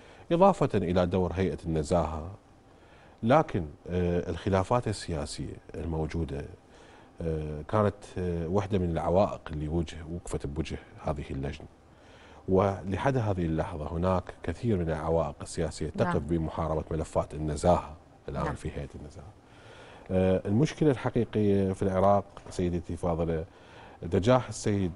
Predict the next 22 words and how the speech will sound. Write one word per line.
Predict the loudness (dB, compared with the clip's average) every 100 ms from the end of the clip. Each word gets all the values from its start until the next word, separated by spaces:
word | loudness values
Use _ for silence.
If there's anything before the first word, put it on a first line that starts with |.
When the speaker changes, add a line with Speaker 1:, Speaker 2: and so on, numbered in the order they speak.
| -8
Speaker 1:
ح-، | -10
الكاظمي | -6 -6 0 4 4 2
في | 0 -4
حكومته | -4 -4 -2 -2 0 0
بمحاربة | 0 0 0 0 2 0
الفساد | -2 -4 0 0 0 -4 -20 -20 -20 -6
بشكل | -6 -4 -2 -2 -2 -2
Speaker 2:
نجح | 2 4 4 6
Speaker 1:
كامل. | 6
Speaker 2:
السيد | 6 4
الكاظمي؟ | 2 4 4 4 0 -2 -8 -12 -8 -2
Speaker 1:
ك-، | 2
حقق | 4 4 4 2
نسبة | 2 4
من | 2
النجاح، | 0 0 4 4 4 4
لكن | 6 6
Speaker 2:
نعم. | 4
Speaker 1:
ليس | 4 4 2
النجاح | 0 -2 -2 4 6 4
كامل، | 2 2 2 2 -4 -14 -20 -20 -6
لأنه | 2 2 2 0 0 -2